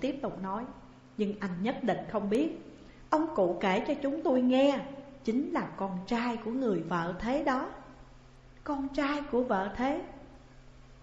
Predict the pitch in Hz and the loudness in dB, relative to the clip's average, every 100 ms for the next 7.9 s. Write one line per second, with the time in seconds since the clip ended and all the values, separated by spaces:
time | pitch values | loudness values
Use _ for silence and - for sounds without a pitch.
0 | - - - - 175 175 - - 190 180 | -20 -20 -20 -6 -2 -2 -2 -4 -2 -2
1 | 202 202 185 185 247 247 170 165 190 175 | 0 0 0 -2 -2 0 0 0 0 -2
2 | 160 160 156 339 - - - - - - | -2 4 4 4 0 -8 -16 -18 -20 -8
3 | - 359 - 254 214 180 170 175 247 330 | 0 0 4 4 4 0 -2 0 0 0
4 | 285 185 180 185 175 220 233 247 269 269 | 0 -2 -2 -2 -2 -2 0 4 4 4
5 | - - - - - 202 - 185 - 190 | 0 -10 -14 -18 -6 -4 0 0 0 -2
6 | 240 285 202 180 302 311 - 185 175 208 | -4 -4 -4 -2 -4 -4 0 0 0 0
7 | 226 202 196 170 - 214 220 226 220 | 0 0 -4 -4 -2 0 4 4 4